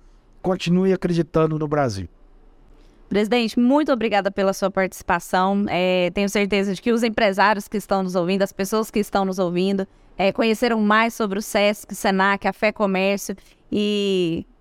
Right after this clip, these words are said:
Speaker 2: tiveram boas informações aí sobre tudo que tá sendo preparado e feito com muito carinho pra todos eles. Muito obrigada.
Speaker 1: Eu que agradeço a você, Humberto, agradeço a todo o time aí do sesc senac. Obrigado.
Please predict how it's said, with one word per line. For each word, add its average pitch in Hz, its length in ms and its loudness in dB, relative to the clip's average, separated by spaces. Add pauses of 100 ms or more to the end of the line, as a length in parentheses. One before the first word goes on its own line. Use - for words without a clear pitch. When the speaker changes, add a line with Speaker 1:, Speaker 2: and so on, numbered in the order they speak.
Speaker 2:
tiveram 285 480 2
boas 240 360 0
informações 208 800 0
aí 196 200 2
sobre 202 380 -2 (160)
tudo 285 240 0
que - 80 -16
tá 233 120 2
sendo 208 220 -4
preparado 196 480 2
e - 40 -20
feito - 260 -2
com 208 60 -2
muito 202 200 -2
carinho 202 280 0
pra 190 160 0
todos 190 220 -4
eles. 180 200 -2
Muito 233 180 0
obrigada. 226 500 -4 (360)
Speaker 1:
Eu 135 140 -2
que 147 80 0
agradeço 147 520 0
a - 20 0
você, 131 360 0
Humberto, 123 440 0
agradeço 127 520 -2
a 120 40 -2
todo 131 280 0
o 131 40 -2
time 127 340 0
aí 120 80 2
do 113 120 -4
sesc 123 360 -2
senac. 127 560 0
Obrigado. 120 540 0